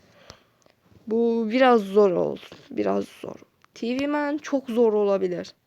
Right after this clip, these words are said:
T V Man de çok zor. Aa, bunu öldürmek zor oldu.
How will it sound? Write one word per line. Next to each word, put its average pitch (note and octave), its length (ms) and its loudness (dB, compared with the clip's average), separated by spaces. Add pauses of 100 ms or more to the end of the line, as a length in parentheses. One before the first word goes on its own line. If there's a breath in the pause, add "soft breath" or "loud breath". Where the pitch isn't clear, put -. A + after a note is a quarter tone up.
(160)
T A3 260 -4
V B3 60 -6
Man G3 220 -4
de F3 60 -4
çok F3+ 300 -8
zor. - 160 -14 (1400 loud breath)
Aa, - 80 -12 (180)
bunu C#4 160 0
öldürmek C4 440 2
zor G#3+ 240 4
oldu. G3 420 2